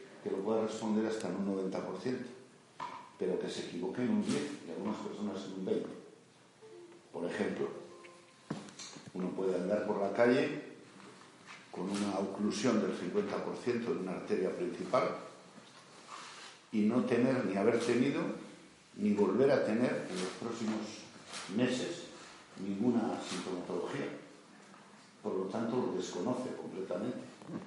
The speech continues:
y va a hacer una vida normal. Va a ser exactamente igual que nosotros. Una gripe,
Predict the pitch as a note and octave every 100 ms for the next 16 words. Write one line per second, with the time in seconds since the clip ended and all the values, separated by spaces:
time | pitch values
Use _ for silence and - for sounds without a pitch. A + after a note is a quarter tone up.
0 | - - - F#2 G#2+ - G2 F2+ E2+ A2+
1 | A#2 - B2 F2+ B2 - - - - -
2 | - - - - - - F#2+ A#2+ G#2 -
3 | G2+ F#2+ F2+ F2 F2+ E2+ E2+ E2+ - -
4 | - - - - - - - - - -
5 | - - - - - - - - - -
6 | - - - B2 A2 G#2+ - -